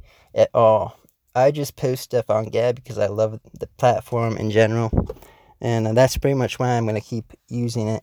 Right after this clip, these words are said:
is 'cause I just love how easy it is to write stuff up and post it. But, but the big problem, or the big new thing, is that Twitter's putting out, um, voice now.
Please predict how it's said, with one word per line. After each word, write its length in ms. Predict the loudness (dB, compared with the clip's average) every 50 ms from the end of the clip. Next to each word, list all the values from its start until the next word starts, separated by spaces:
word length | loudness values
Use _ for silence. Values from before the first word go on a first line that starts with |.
| _ -12
is 160 | -14 -14 -10
'cause 180 | -8 -6 0 2
I 140 | 2 2
just 240 | 2 -2 -6 -4 -2
love 200 | 0 0 0 0
how 280 | 0 0 2 2 2 0
easy 360 | -2 -4 -6 -6 -6 -4 -4
it 60 | -4 -4
is 160 | -4 -6 -6
to 120 | -4 -4 -2
write 300 | 0 2 2 0 0 -2
stuff 380 | -4 -2 0 0 0 0 -2
up 340 | -4 -4 -4 -6 -10 -16 -20 _ _ _ _ _ -20 -20 _ _
and 200 | -8 -8 -6 -6
post 460 | -4 -4 -4 -4 -4 -6 -12 -12 -12
it. 140 | -14 -16 -16 _ _ -10 -10 -10 -14 -20 _ _ _
But, 200 | 0 0 0 -2 _ _ _ _ _
but 180 | 0 0 0 0
the 80 | -4
big 260 | 0 2 2 2 2 -2 _ _ _
problem, 340 | -2 0 0 0 -2 -4 -4 -2
or 120 | -2 -2
the 80 | -2 0
big 260 | -2 -2 -2 -2 -4
new 300 | -6 -4 -2 -2 -2 -2
thing, 340 | -2 -4 -4 -2 -2 -4 -4
is 240 | -6 -8 -10 -8
that 240 | -6 -6 -6 -8 -8
Twitter's 440 | -10 -4 -2 0 0 0 -2 -4 -6
putting 400 | -10 -12 -8 -6 -6 -6 -6 -6
out, 280 | -4 -4 -2 -4 -4 -6 _ _ _ _ _ _
um, 400 | -6 -4 -4 -4 -4 -4 -6 -8 -8 -8 -10 -10 -12 _ _ _ _ _ -20 -20 -18 -6
voice 360 | 0 0 2 2 2 0 -2 -4
now. 280 | -4 -4 -6 -8 -10